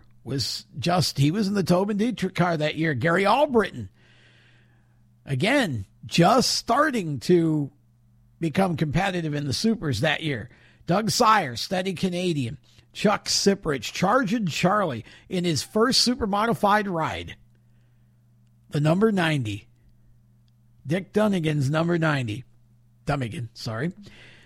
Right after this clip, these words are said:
Don McLaren's twenty-six. Now, again, how many times you see a car flip and be able to keep racing? <laughs> Incredible. Big Daddy. Fifty-four, Bill Roynan. Paul Richardson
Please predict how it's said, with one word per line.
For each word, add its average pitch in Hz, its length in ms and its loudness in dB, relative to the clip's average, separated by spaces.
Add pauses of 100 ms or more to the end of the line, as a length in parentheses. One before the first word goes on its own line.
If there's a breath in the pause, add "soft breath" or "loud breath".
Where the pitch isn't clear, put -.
(300 loud breath)
Don 247 240 2
McLaren's 226 640 -2
twenty-six. 214 760 0
Now, 185 240 0
again, 156 580 0 (200)
how 127 340 -6
many 277 180 -2
times 208 380 0
you 190 80 0
see 214 220 -2
a - 40 -2
car 180 240 0
flip 226 400 -2
and 135 120 -6
be 160 100 0
able 170 160 0
to 156 80 0
keep 156 220 -4
racing? 139 420 0
<laughs> - 120 6
Incredible. 190 680 0 (160)
Big 202 240 -8
Daddy. 170 340 0 (1120 soft breath)
Fifty-four, 220 640 4
Bill 190 240 4
Roynan. 226 560 0 (560 soft breath)
Paul 226 300 4
Richardson 208 800 0